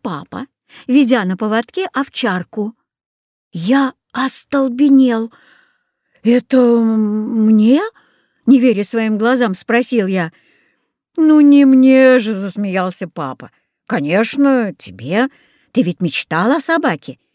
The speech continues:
Люби её и воспитывай. Пёс молодой, ему всего восемь месяцев».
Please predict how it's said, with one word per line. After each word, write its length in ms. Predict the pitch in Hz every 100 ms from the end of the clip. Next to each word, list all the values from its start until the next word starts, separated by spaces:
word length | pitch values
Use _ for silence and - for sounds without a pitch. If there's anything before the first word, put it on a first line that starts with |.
| _ _ _
Люби 300 | 277 427 214
её 420 | 160 151 208 240 254
и 120 | 226
воспитывай. 840 | 254 - - 277 202 233 233 226 _ _ _ _ _
Пёс 360 | - 440 403 -
молодой, 800 | 185 147 143 180 262 254 233 226 _ _ -
ему 280 | 247 254
всего 360 | 226 - 254 254
восемь 380 | 226 277 - 175
месяцев». 720 | 165 240 240 247 - 233